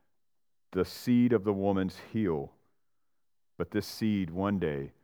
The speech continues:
will crush your head." Then we see what happens to the woman. Look at verse sixteen.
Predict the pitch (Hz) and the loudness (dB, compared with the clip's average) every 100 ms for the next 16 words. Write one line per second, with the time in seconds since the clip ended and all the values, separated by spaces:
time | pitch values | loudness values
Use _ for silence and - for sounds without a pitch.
0 | _ 82 - - 98 80 - - - - | _ -10 -10 -2 0 0 -2 -12 -16 -20
1 | _ - 78 - - 85 73 - - _ | _ -10 -6 -6 -4 -4 -4 -10 -20 _
2 | _ _ _ _ _ _ _ _ _ _ | _ _ _ _ _ _ _ _ _ _
3 | _ _ _ _ _ _ _ _ _ _ | _ _ _ _ _ _ _ _ _ _
4 | _ _ _ - - _ - 92 101 113 | _ _ _ -20 -20 _ -8 -4 -2 0
5 | 98 98 - 90 - 92 87 92 90 85 | 2 2 0 -4 -4 -6 -4 -4 -2 -4
6 | 80 78 85 - 85 - 90 80 | -4 -4 -6 -6 -10 -8 -8 -8